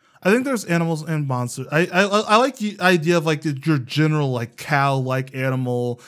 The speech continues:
and, like, your, like, your, you, you just, yeah, I, I, there, there's animals. There's animals.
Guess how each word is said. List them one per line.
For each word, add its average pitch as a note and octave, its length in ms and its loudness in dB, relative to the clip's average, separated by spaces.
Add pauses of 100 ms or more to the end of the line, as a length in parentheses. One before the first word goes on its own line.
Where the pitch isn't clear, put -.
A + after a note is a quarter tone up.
(160)
and, C#3 160 0
like, B2+ 220 0
your, B2+ 260 -2
like, B2 480 -6 (560)
your, C#3 160 -2
you, C3+ 300 -8
you F3+ 80 -6 (100)
just, - 160 -8 (320)
yeah, B3 380 -2
I, A#3 80 -4
I, A#3+ 40 2 (140)
there, A#3 180 0
there's G3 280 -2
animals. G2 540 -8 (200)
There's A#3 240 -2
animals. F2 560 -16